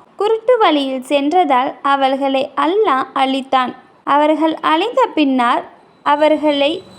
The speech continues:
கண்டித்து நகைக்கும் முகமாக சாலிஹ் அலைஹிஸ்ஸலாம் அவர்கள் இவ்வாறு கூறினார்கள். அதாவது,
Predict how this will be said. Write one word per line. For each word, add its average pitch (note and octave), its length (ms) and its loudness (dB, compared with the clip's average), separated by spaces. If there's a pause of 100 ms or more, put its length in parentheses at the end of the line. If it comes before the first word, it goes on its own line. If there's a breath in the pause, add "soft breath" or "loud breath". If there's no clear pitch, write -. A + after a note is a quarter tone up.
(240)
கண்டித்து F#4 720 0
நகைக்கும் E4+ 760 0
முகமாக C#4+ 1000 0 (220)
சாலிஹ் G4+ 520 2
அலைஹிஸ்ஸலாம் D4+ 500 0
அவர்கள் B3+ 500 0
இவ்வாறு C#4 580 -2
கூறினார்கள். C4 800 -4 (180)
அதாவது, D4 760 2